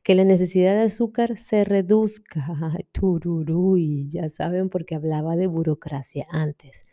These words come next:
sal igual a menos consumo de azúcar, es decir, menos ultraprocesados, <laughs> algo no está bien por ahí. La sal es necesaria para mantener la cantidad óptima de sangre en nuestro cuerpo.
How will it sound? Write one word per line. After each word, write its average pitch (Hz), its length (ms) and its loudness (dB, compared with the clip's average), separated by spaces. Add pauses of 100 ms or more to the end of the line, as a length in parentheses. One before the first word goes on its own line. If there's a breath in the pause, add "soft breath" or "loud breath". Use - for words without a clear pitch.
(320)
sal 185 520 0
igual 175 520 2
a 180 100 0
menos 156 360 2
consumo 170 680 0
de 165 180 -4
azúcar, - 560 -8 (380)
es 147 140 -2
decir, 165 480 -2
menos 143 440 2
ultraprocesados, 165 1200 -4 (100)
<laughs> - 1000 -10
algo 156 320 6
no 151 80 4
está - 240 -4
bien 180 220 -4
por - 180 -8
ahí. - 220 -16 (720 soft breath)
La 151 140 2
sal 180 480 4
es 165 200 6
necesaria 196 560 4
para 196 220 2
mantener 160 440 2
la 175 120 0
cantidad 160 520 0 (200)
óptima 233 580 2 (260 loud breath)
de 165 200 2
sangre 202 460 2
en 202 120 4
nuestro 156 340 0
cuerpo. - 520 -8